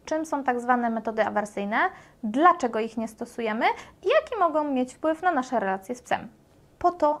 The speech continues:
żeby nawet przez przypadek i nieświadomie nie popsuć sobie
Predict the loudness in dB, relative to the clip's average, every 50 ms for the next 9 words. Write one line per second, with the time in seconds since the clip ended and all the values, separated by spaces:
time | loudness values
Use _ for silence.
0 | -6 -10 -6 -6 -4 0 0 0 0 0 -2 -4 -4 -2 -2 -4 -4 -6 -10 -8
1 | -8 -8 -10 -16 -8 -2 -2 0 0 0 -2 -4 -8 _ _ -6 -4 -2 0 0
2 | 0 0 -2 -4 -6 -8 -6 -2 -2 -2 0 0 0 2 2 0 0 -2 -4 -8
3 | -20 -20 -20 _ -6 -4 -2 0 0 -2 -2 -4 -4 -4 -4 -6 -8 -12 -12 -12
4 | -10 -4 -4 -2 -2 0 -2 -2